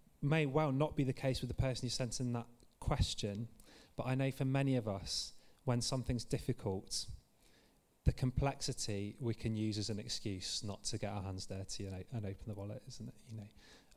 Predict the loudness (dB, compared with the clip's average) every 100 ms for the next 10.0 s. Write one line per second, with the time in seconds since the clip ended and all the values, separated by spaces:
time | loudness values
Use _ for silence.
0 | 0 2 2 0 -2 -4 -2 0 0 -2
1 | -4 2 2 2 0 0 0 -2 -8 -4
2 | -4 0 0 0 -2 -2 0 -2 -2 -2
3 | 0 -2 -2 -2 -2 -2 -2 -4 -8 -18
4 | -20 _ _ -2 -2 -2 0 -2 -2 0
5 | -2 -2 -2 -2 -2 -6 -6 -6 -6 -6
6 | -4 -2 0 2 0 4 2 4 0 -2
7 | -2 0 0 0 0 -2 -4 -8 -8 0
8 | 0 2 0 -2 -2 -4 -4 -8 -8 -8
9 | -8 -10 -8 -10 -10 -18 -18 -18 -2